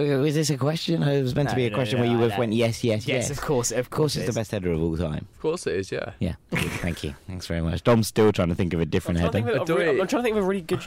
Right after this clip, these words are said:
Speaker 4: like, shithouse header.
Speaker 1: Yeah.
Speaker 3: Kevin McDonald's over
Speaker 1: Kevin
Speaker 3: kicking
Speaker 1: McDonald,
Speaker 3: against
Speaker 1: yeah.
Speaker 3: Barnsley.
Speaker 4: Yeah, that is the goal of the se-, if that doesn't win goal of the season, it's
Speaker 1: It's a disgrace.
Speaker 4: the game's gone.
Speaker 1: Game has gone.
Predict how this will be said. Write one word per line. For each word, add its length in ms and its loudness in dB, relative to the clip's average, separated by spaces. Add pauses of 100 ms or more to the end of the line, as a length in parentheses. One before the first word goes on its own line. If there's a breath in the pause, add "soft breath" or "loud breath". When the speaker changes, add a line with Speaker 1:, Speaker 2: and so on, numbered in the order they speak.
Speaker 4:
like, 120 -2
shithouse 680 -4
header. 300 -6 (200)
Speaker 1:
Yeah. 220 -2 (240)
Speaker 3:
Kevin 200 -2
McDonald's 400 0
over 80 4
Speaker 1:
Kevin 220 4
Speaker 3:
kicking 100 2
Speaker 1:
McDonald, 320 4
Speaker 3:
against 140 -2
Speaker 1:
yeah. 100 2
Speaker 3:
Barnsley. 360 -2
Speaker 4:
Yeah, 200 -2
that 200 -2
is 80 -2
the 80 -2
goal 140 0
of 60 -2
the 40 -4
se-, 140 -2
if 80 0
that 80 2
doesn't 180 0
win 120 2
goal 140 0
of 40 -2
the 60 -4
season, 340 -4
it's 100 -8
Speaker 1:
It's 120 -6
a 40 0
disgrace. 560 -4
Speaker 4:
the 60 -12
game's 260 -6
gone. 220 -2 (140)
Speaker 1:
Game 260 -4
has 160 -6
gone. 240 -8